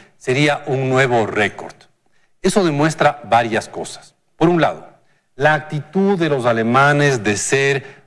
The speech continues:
bastante austeros, más bien ahorradores, y que son capaces de producir más de lo que consumen. En realidad, este superávit que viene desde hace muchas décadas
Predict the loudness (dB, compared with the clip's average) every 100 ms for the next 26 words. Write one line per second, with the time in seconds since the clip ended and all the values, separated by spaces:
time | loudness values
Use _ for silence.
0 | -8 -2 0 0 -4 -2 0 0 -2 -4
1 | -4 0 2 4 2 2 0 2 2 2
2 | 0 -8 -18 -14 -4 0 2 2 4 2
3 | 0 -2 0 0 0 2 4 4 2 -6
4 | -2 2 4 4 2 0 0 2 4 4
5 | 2 -4 -12 -20 _ _ _ -2 0 2
6 | 0 0 -2 -2 0 2 2 0 -2 -2
7 | 0 0 0 0 -2 0 2 2 0 0
8 | 0 2 2 0